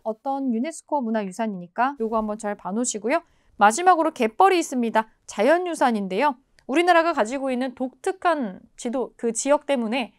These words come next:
서쪽 바다랑 동쪽 바다가 조금 성질이 달라요. 우리 서쪽 바다에 갯벌이 좀 많죠? 갯벌을 잘 유지하고 있는 이 지역에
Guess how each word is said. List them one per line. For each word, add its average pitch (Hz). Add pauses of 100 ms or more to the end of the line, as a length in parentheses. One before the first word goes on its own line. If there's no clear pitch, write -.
(280)
서쪽 427
바다랑 330
동쪽 240
바다가 240
조금 302
성질이 320
달라요. 190 (200)
우리 233
서쪽 392
바다에 294
갯벌이 320
좀 277
많죠? 185 (440)
갯벌을 359
잘 254
유지하고 285
있는 214
이 214
지역에 277